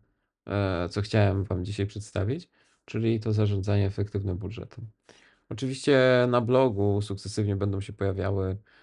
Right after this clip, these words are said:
e, kolejne tematyki promujące, e, właśnie moją książkę Oznomiczne Życie, dlatego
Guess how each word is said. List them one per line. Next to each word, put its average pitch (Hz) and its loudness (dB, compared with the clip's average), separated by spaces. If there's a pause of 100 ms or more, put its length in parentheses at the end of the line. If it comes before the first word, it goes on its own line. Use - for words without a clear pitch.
(120)
e, 98 2
kolejne 107 4
tematyki 98 -4
promujące, 98 -2 (440)
e, 95 0
właśnie 98 -2 (1400)
moją 92 0
książkę 101 -4 (440)
Oznomiczne 95 0
Życie, 87 -4
dlatego 107 -2